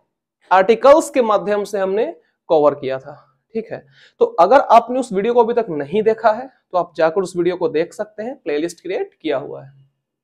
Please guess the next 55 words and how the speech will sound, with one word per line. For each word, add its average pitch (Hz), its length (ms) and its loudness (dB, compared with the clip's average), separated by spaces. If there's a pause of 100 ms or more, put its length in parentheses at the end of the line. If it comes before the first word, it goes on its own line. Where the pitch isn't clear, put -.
(600)
और 190 80 4
अगर 214 180 4
कोई 262 220 2
भी 302 60 4
वीडियो 262 280 0
आपका 254 220 0
पहले 226 260 -2
का 220 120 0
मिस 185 240 -4
हो 175 120 0
गया 151 120 -4
हो, 147 60 -2
क्योंकि 214 240 -2
हम 233 80 0
लोग 247 160 -4
पूरा 262 180 4
सीरियली 208 380 2
चल 165 200 -2
रहे 147 180 -8
हैं, 151 120 -14
आप 170 200 -2
अगर 190 180 -2
देखे 170 280 -4
होंगे 214 180 2
पूरे 214 220 -2
प्लेलिस्ट 190 420 -4
को 294 200 -10 (340)
तो 240 60 0
पूरा 294 340 0
सीरियली 240 360 4
हमने 220 220 2
पढ़ाया 143 320 0
है 123 60 -2
आपको, - 340 -12 (420)
ठीक 202 120 -4
है। 190 80 0
पार्ट 196 300 4
वन 190 260 4
से 240 160 2
लेके 214 240 2
पार्ट 190 280 2
सिक्सटीन 254 420 -4
पूरा 262 300 0
सीरियली 226 360 0
है, 254 80 -2
कोई 277 440 -4
भी 240 200 0
टॉपिक 240 380 -2
इधर 214 200 -2
उधर 214 280 0
नहीं 156 200 -2
हुआ 131 260 -4
है, 131 100 -16 (360)
ठीक 208 180 -8
है। - 120 -20